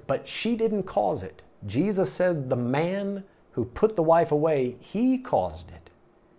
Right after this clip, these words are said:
It's his fault. And, and the same, he, as Jesus finished the verse, "Whosoever shall marry her that is divorced committeth adultery." Yes, technically, he's also entered into that, but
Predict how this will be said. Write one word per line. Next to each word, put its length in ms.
It's 100
his 220
fault. 400
And, 240
and 180
the 60
same, 340
he, 220
as 160
Jesus 400
finished 340
the 80
verse, 320
"Whosoever 460
shall 180
marry 340
her 220
that 160
is 120
divorced 480
committeth 380
adultery." 480
Yes, 540
technically, 560
he's 300
also 320
entered 340
into 200
that, 320
but 220